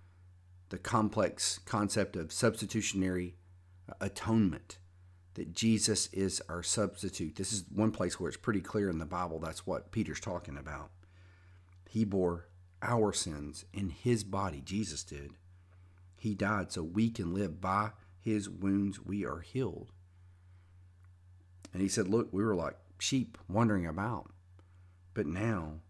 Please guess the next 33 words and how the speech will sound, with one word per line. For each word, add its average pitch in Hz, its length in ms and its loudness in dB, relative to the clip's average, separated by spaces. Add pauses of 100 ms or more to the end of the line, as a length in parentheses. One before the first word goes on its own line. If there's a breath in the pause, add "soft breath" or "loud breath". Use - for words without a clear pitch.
(280)
we 98 120 -2
have 90 200 -4
the 80 100 -8
great - 260 -6
shepherd, 87 440 -4
Jesus, - 500 -8
and 85 180 -6
the - 60 -8 (120)
overseer 82 720 -2 (520 soft breath)
of 82 120 -10
our 76 160 -4
soul." 95 480 -6 (760 soft breath)
So - 140 -2
we 117 140 6
can 123 180 8
live 117 180 6
different - 360 -2
because 85 360 -4
Christ - 360 -2
died 95 200 -2
for 110 100 0
us. 110 120 -2
We're 127 100 2
liberated. 101 680 2
We're 107 120 -2
free. 98 460 0 (680 soft breath)
And 87 100 -2
we're 104 120 4
called 104 280 0
to 92 60 -4
use 78 200 -4
that 98 300 0
freedom 92 480 0